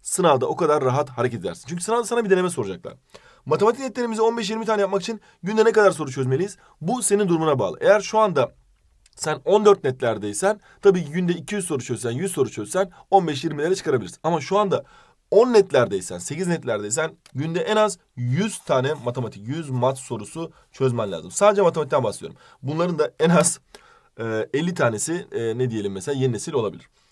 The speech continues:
Şimdi L G S soruları kısıtlandığı için, yani daha az konudan çıkacağı için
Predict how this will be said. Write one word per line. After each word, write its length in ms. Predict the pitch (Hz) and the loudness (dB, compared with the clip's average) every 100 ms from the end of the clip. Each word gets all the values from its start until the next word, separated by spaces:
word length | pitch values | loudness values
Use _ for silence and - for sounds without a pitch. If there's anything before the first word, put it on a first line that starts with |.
| _ | _
Şimdi 300 | - 147 - _ _ | -4 -4 -6 _ _
L 120 | 131 196 | 4 4
G 160 | 240 | 4
S 120 | 262 | -2
soruları 340 | 294 277 247 254 | -2 0 0 -2
kısıtlandığı 420 | - - 220 233 | -4 2 2 2
için, 340 | 254 135 127 - | -2 -2 -6 -4
yani 280 | 123 120 110 | 0 0 0
daha 200 | 120 160 | 2 2
az 240 | 131 - | 2 0
konudan 360 | - 120 107 107 | -6 -8 -4 -6
çıkacağı 280 | - - 95 | -6 -8 -8
için 280 | 113 180 | -6 -10